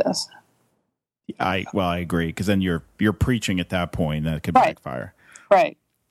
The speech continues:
Speaker 2: So you're doing something unique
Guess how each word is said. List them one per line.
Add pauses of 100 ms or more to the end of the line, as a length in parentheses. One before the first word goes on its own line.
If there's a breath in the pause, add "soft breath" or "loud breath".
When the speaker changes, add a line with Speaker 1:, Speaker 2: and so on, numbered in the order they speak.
(420)
Speaker 2:
So (100)
you're
doing (100)
something (580)
unique